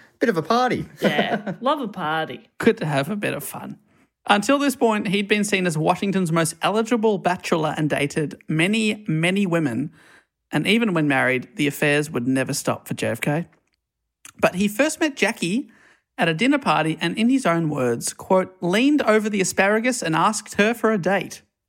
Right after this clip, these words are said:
Speaker 3: Very romantic. She was actually engaged to another man but quickly broke it off.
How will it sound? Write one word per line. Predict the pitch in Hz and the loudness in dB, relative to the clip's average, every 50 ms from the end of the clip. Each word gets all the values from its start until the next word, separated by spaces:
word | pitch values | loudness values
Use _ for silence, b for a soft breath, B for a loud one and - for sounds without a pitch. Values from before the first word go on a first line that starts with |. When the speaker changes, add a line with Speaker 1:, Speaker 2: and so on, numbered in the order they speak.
| _ _ _ - | _ _ _ -6
Speaker 3:
Very | - - | -4 -2
romantic. | 156 131 131 127 127 135 135 - - - - b b b b b b b _ _ _ _ _ _ _ | -2 0 0 0 0 -2 -4 -4 -6 -8 -10 b b b b b b b _ _ _ _ _ _ _
She | - - - 233 | -4 0 2 2
was | 277 294 285 | 2 2 2
actually | 302 294 - 262 247 233 | 2 2 2 2 2 2
engaged | 202 175 180 185 190 185 - | 2 4 2 2 2 0 0
to | - 190 | 0 2
another | 170 175 190 214 220 202 | 2 4 2 2 2 0
man | 170 165 165 156 | -2 -2 -2 -2
but | 151 - - - | -4 -6 -8 -12
quickly | - - 240 240 - - 240 220 208 208 208 | -4 -2 -2 -2 -2 -2 -2 -2 -2 -2 -4
broke | - - 185 185 185 185 | -2 2 2 2 2 2
it | 165 170 | 2 2
off. | 170 170 - - - - - | 2 0 0 -4 -10 -14 -16